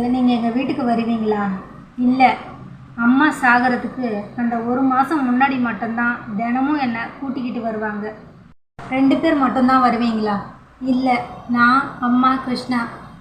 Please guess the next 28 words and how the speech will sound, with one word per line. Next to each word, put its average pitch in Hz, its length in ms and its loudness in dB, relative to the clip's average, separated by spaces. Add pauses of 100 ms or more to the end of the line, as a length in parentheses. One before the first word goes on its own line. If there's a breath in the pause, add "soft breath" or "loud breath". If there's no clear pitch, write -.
(120)
நாங்க 254 260 2
மூணு 262 300 2
பேரும் 262 360 0
தான் 262 160 4
வருவோம். 220 360 -2 (760)
கிருஷ்ணா 285 360 -2 (220)
ரொம்ப 262 320 2
சின்ன 262 260 -2
பையன், 220 420 -4 (160)
அதனால 247 520 0
அவனுக்கு 240 440 -4 (240)
இது 247 180 -4
ஞாபகம் 262 480 0
இருக்க 233 280 -6
வாய்ப்பில்லை. 233 580 -6 (460)
நீங்க 277 220 -6
சொல்ற 262 380 0
மாதிரியே 247 400 0
வச்சுக்கிட்டாலும் 208 800 -2 (580)
போலீஸ் 294 340 0
ஸ்டேஷன்ல 247 460 0
இருந்து 214 300 0 (300)
அப்பா 269 240 -2
எப்படி 269 320 -2
வெளியே 254 280 2
வந்தாரு?" 220 460 -2 (300)
என்றாள் 240 420 -2
கீர்த்தனா. 214 400 -6